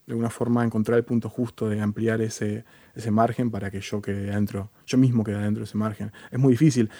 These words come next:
Esa es la forma romántica de escribirlo. Es, es un proceso de, sí, por supuesto, está insti-, institucionalizado, soy un científico, recibo un salario del conicet, pero en última instancia a mí me gusta verlo como, como esa búsqueda romántica para el autoconocimiento.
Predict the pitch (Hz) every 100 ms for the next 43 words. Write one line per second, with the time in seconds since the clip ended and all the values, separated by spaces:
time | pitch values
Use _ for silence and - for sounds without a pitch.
0 | - 143 156 123 107 - 110 98 98 110
1 | 107 107 104 107 104 107 - 113 104 98
2 | 101 - - _ _ _ - 123 117 107
3 | 117 - 104 101 98 - _ _ _ -
4 | 139 131 - 110 107 127 110 113 - 113
5 | 131 113 117 110 104 107 104 - 113 101
6 | 101 120 107 104 110 107 107 110 104 104
7 | - - - 113 - 113 107 104 107 107
8 | 120 127 202 117 113 127 113 127 131 123
9 | 113 107 104 107 107 110 107 98 95 98
10 | - - _ 113 110 104 - 113 101 104
11 | 101 107 107 110 98 110 107 107 110 -
12 | 113 117 110 107 113 110 104 101 110 110